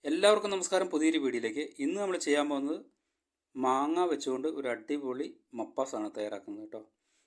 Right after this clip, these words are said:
ഇപ്പം മാങ്ങയുടെ സീസണാണ്, ഇഷ്ടംപോലെ മാങ്ങയൊക്കെ നമുക്ക് ലഭ്യമായിട്ടുണ്ട്. അപ്പം ഈ മാങ്ങ വെച്ചുകൊണ്ട് സൂപ്പർ ഗ്രേവിയോട് കൂടി ഒരു അടിപൊളി മപ്പാസ് രുചികരമായി എങ്ങനെ തയ്യാറാക്കാൻ നമുക്ക് നോക്കാം. അപ്പം ഇത്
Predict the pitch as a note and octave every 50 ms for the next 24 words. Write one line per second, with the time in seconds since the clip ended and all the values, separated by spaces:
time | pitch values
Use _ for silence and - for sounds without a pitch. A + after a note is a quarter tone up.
0 | _ _ - C#3 D3+ D#3 C#3+ C3 C3+ C#3 C#3+ D#3 E3 E3 D#3+ - B2+ B2+ - C#3
1 | B2+ A2+ A2 G#2 G#2+ - - - - A#2+ B2 B2+ C3 C#3 C#3 B2+ A#2 A#2 A#2+ A#2+
2 | B2+ B2 A#2 A2+ B2+ C3 C3+ B2+ A2+ G#2+ A#2 A2 A2 G#2+ A2 A2+ A2+ A2+ G#2+ -
3 | G#2 G2+ - - - _ _ _ _ - B2+ C3+ C#3 C#3 B2+ B2 C3 C#3+ C#3+ C3+
4 | - - A#2 A#2 A#2+ E3 - - _ _ _ _ _ _ _ _ - - B2+ C3
5 | C3+ C3+ E3+ D#3+ D3 C3+ B2 A#2+ A#2+ A#2+ C3+ C3+ C3+ B2 A#2+ B2 D3+ D#3 C#3+ A#2
6 | A#2 A2 G#2+ A2 C3 C#3 C#3 B2 A#2 A2+ G#2+ - - A#2+ A#2+ - D3 D3 - _
7 | - A#2+ A2 A#2 A#2+ C3+ C#3+ C#3+ C3 A#2+ A2+ A2+ A2+ A2+ A2 - A2 G#2+ G#2+ G#2+
8 | G#2 - G#2 G#2 G#2 G2 G#2 G#2 G#2 G2 G2 A#2 - - - _ _ _ _ _
9 | _ _ _ _ _ _ - E3 F3